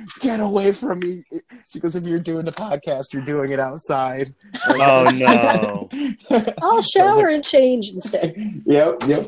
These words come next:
Speaker 1: So I was like, "All right, this gives me opportunity to shower and, and be freshen up," 'cause, I mean, it was bad. The poor,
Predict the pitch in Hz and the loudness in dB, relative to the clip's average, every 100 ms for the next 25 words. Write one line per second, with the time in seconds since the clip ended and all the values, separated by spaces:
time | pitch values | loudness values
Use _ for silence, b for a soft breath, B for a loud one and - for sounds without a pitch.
0 | - - 123 117 117 120 127 135 104 - | -6 -2 0 0 -4 -6 0 0 0 -4
1 | 117 131 120 120 113 117 120 117 113 107 | -4 -2 -2 -4 -6 -6 -10 -8 -6 -4
2 | - 101 107 101 107 104 98 - b b | -4 -4 -4 -4 -6 -8 -12 -16 b b
3 | _ 104 98 104 104 - - - 123 110 | _ -12 -10 -8 -10 -10 -14 -4 -2 0
4 | 104 101 95 107 95 104 104 87 120 107 | -2 -2 -4 -6 -6 -4 -4 -6 -6 -6
5 | 101 - 95 98 92 113 104 143 143 120 | -8 -6 -4 -4 -6 -10 -4 -2 0 -2